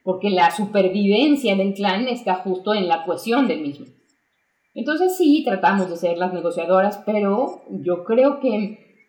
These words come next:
justo esta parte visceral, emotiva de la mujer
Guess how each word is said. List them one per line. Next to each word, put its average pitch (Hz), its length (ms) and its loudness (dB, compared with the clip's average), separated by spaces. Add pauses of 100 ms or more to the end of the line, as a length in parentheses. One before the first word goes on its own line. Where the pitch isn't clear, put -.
justo 247 760 0
esta 196 420 -2
parte 196 440 0
visceral, 190 1000 0 (320)
emotiva 190 720 0
de 156 100 -2
la 143 100 -4
mujer 156 460 -6